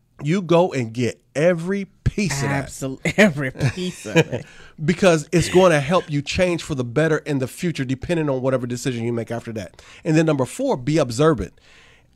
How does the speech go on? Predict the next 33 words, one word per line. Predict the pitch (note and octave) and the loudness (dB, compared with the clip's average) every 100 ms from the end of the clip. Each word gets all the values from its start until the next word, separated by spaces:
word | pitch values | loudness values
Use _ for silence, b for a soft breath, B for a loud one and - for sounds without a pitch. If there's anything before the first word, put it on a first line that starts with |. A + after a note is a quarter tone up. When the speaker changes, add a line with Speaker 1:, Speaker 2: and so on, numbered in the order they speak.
| - | -2
Speaker 1:
Of | D3 | 0
course, | - G#3+ G#3 G3+ | 0 0 0 0
you're | |
gonna | F3+ F3 | 0 0
be | C#3 | 0
patient, | - G3 F#3 - C#3+ | -2 -2 -2 -4 -2
but | D3 E3+ | -2 2
you're | E3+ | 2
not | D3+ | 2
gonna | D#3 D3 | 2 0
just | C3+ C3+ | 0 -2
let | C#3+ A2+ | -2 -4
stuff | - A#2 | -4 -6
slide. | - D3 C#3 A#2 A2+ | -4 0 2 2 -2
You | C3 | -2
want | C3 C3+ G3 - | -2 -2 -2 -2
to | C#3+ | -6
see | - F3+ F3 | -4 -4 -4
and | C#3 C#3 | -2 -2
make | C3+ | -2
sure | - - D3+ | -4 -2 -2
that | C3 - | -2 -2
there | C#3 - | -4 -4
is | D3+ C#3+ - | -2 -2 -4
progress | - D3 C#3+ B2+ B2 - | -8 -4 -2 -2 -4 -2
happening. | D#3 C#3 B2 F#2 - B B B | -2 0 -2 -8 -10 B B B
I'm | C3+ D3 | -2 2
not | D#3 D3 | 2 0
saying | F#3 E3+ | 2 2
he's | E3 D#3+ | 4 2
gonna | E3 E3+ | 2 0
be | D#3+ | 0
perfect. | E3 - - B3+ - - - | -4 -6 -6 -6 -6 -14 -16